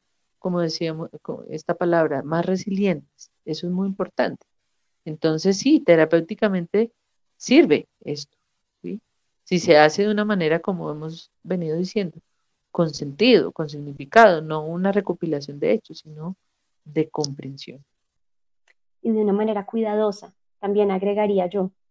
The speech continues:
Speaker 2: ¿sí? Porque es un ejercicio que sí puede ser doloroso y uno también necesita a alguien que lo acompañe por momentos a navegar esos, esos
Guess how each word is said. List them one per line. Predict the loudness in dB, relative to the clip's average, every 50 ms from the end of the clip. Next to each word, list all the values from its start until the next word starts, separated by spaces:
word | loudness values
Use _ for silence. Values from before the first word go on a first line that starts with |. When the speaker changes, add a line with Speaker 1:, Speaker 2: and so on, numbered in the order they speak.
| _ _ _ _ _ _
Speaker 2:
¿sí? | -12 -12 -12 -12 _ _ _ _ _ _
Porque | -10 -6 -4 -4
es | -2 -2
un | -2 -2
ejercicio | 0 0 -2 -4 -4 -4 -4 -6 -4 -2 -4 -6
que | -4 -6 -6 -6
sí | -6 -6 -4 -4 -4 -4
puede | -4 -2 0 0 0 0
ser | -2 -4 -4 -4 -2 -2
doloroso | 0 0 0 2 4 4 4 2 2 0 0
y | 2 4 4
uno | 2 2 0
también | 0 -2 0 0 0 0 0
necesita | 0 -2 -2 -4 -6 -6 -6 -4 -2 -2
a | 0 0
alguien | -2 -2 -2 -4
que | -4 -4 -6
lo | -6
acompañe | -6 -4 -4 -6 -4 -2 -2 0 2 2 2 2 0 -4 _ _ _ _ _ _ _ _
por | -2 0 0
momentos | 0 2 2 2 0 0 -2 -6 -6 -4
a | -4 -4 -4 -4 -8 -10 _ _ _ _ _ _ _
navegar | 2 4 6 6 6 6 6 4 4 4
esos, | 2 0 0 -6 -8 -8 -12 -20 _ _ _
esos | -14 -10 -10 -10 -12 -12 -14 _